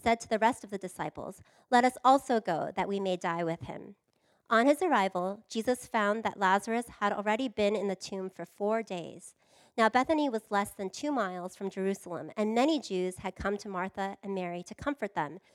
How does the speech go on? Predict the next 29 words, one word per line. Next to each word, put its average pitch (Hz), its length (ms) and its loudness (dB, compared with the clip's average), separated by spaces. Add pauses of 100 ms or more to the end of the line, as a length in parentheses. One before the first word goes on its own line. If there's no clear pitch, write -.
(140)
in 214 80 -10
the 208 80 2
loss 196 320 0
of 226 80 -16
their 220 140 -4
brother. 208 460 -4 (580)
When 233 100 6
Martha 254 360 6
heard 208 380 2
that - 180 -6
Jesus 208 340 -4
was 107 100 -12
coming, 185 500 -4
she 240 180 -8
went 262 180 2
out 269 140 -2
to 269 100 -10
meet 285 220 -4
him, 185 420 -8
but - 120 -6
Mary 220 240 2
stayed 196 280 -6
at - 100 -8
home. 190 400 2 (640)
"Lord," 269 320 10
Martha 196 300 -2
said 190 200 -4
to 190 80 -10
Jesus, 185 560 -4